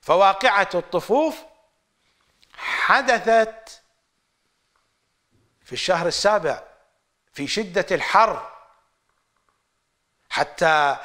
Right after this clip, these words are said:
يكون العطش عطشا شديدا كي يكون علامة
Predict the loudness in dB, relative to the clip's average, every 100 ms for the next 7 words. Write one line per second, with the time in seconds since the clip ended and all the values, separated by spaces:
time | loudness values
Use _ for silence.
0 | -18 -12 0 0 2 0 4 4 4 2
1 | 4 6 6 2 2 0 0 4 4 4
2 | -2 0 -2 -2 -4 -4 -4 0 0 -2
3 | -10 -20 _ _ -10 -6 -4 -4 0 0
4 | 2 2 2 2 0 0 0 0 -4